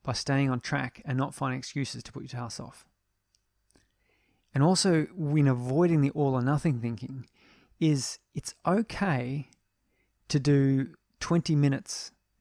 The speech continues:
each day chipping away at a bigger task. And this is, this is what I do, and it's a lot easier in my normal commuting pattern where I'm, you know, at the moment I'm working from home. So normally I would spend an hour on the train going up to work,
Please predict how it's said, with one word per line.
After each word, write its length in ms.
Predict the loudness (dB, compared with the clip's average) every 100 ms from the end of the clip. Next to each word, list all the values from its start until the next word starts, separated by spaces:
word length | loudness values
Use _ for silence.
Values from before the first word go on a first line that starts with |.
| _ _ -4
each 320 | -4 -4 -2
day 460 | 0 0 -4 -8 _ _ _ _ _ _ -10
chipping 340 | -4 -2 0
away 340 | 0 0 -2 -2
at 60 |
a 60 | -2
bigger 180 | -4 -4
task. 560 | -8 -10 -10 -14 -18 _ _ _ _ _ _ _ _ -2
And 160 | 4 6
this 160 | 6
is, 240 | 2 0 -6
this 160 | -6 -2
is 80 | 0
what 160 | 2
I 80 | 2
do, 260 | 2 2 0
and 160 | -2 -4
it's 180 | -6 -10
a 60 | 0
lot 240 | 2 2
easier 680 | 2 2 2 0 0 -2 -6 _ _ _ -20 _ _ _ _ 0
in 120 | 2
my 420 | 4 2 0 -2
normal 560 | 0 2 4 2 0 -2
commuting 560 | -2 0 2 0 -2
pattern 280 | -2 -4 -4
where 140 | -4 -4
I'm, 260 | -4 -8 -14 -8
you 100 | -6
know, 60 | -6
at 80 | -2
the 80 |
moment 160 | 0 0
I'm 80 | 0
working 220 | -2 -4
from 160 | -6 -4
home. 340 | -4 -4 -6
So 200 | -8 -10 -10 -20 -6 2
normally 340 | 6 6 4
I 140 | 2
would 200 | 0 0
spend 340 | -4 -2 0 2
an 60 |
hour 220 | 0 0 0
on 80 |
the 80 | -2
train 320 | -2 0 0
going 140 | 0 -2
up 80 | -2
to 100 | -2
work, 300 | -2 -4